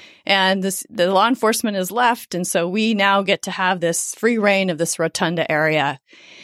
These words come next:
And, um, people were, you know, coming closer to the statue, touching it, like, cursing it probably. Um, and as soon as anybody put their hands on it,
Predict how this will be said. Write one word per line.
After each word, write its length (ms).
And, 480
um, 720
people 300
were, 200
you 140
know, 240
coming 300
closer 420
to 80
the 80
statue, 540
touching 520
it, 580
like, 460
cursing 500
it 240
probably. 880
Um, 480
and 220
as 80
soon 420
as 320
anybody 420
put 160
their 120
hands 340
on 160
it, 160